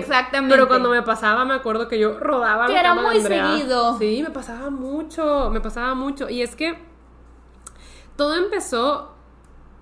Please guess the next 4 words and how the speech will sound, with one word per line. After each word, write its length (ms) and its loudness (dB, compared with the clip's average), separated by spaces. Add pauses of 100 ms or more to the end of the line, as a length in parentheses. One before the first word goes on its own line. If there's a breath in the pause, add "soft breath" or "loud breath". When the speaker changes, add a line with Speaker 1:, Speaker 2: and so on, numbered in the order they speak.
(100)
Speaker 2:
eh, 540 -4
como 240 -6
con 400 -4 (640)
murmullos. 840 -4